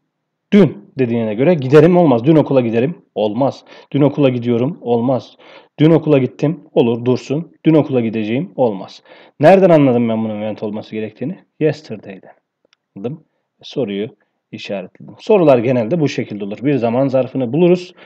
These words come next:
Geçmişte olduğunu anlarız. Ve present tense'leri veya future tense'leri eleyip past tense'i buluruz. Bu şekildedir. Bu zaman zarfları uzatılabilir. Farklı farklı şekilde diyebilirsiniz.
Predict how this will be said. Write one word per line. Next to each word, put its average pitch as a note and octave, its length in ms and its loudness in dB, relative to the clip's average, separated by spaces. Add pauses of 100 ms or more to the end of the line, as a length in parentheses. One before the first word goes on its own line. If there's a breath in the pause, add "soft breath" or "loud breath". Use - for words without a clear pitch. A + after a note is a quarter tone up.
(200 soft breath)
Geçmişte C3 440 -6
olduğunu C3 280 0
anlarız. B2 400 -2 (320 soft breath)
Ve B2+ 140 0
present C3+ 440 2
tense'leri A2+ 500 -6
veya A#2 240 0
future B2+ 340 -6
tense'leri G#2+ 360 -10
eleyip E3 380 -2 (340)
past - 260 -2
tense'i C#3+ 420 -12 (300)
buluruz. - 500 -10 (520)
Bu A3+ 80 2
şekildedir. G#2+ 680 -8 (540 soft breath)
Bu G#3+ 60 -6
zaman G#3+ 220 6
zarfları F3 340 4
uzatılabilir. D3 500 2
Farklı D3 380 -2
farklı A#2+ 400 -4
şekilde A#2 460 -8
diyebilirsiniz. A2 680 -6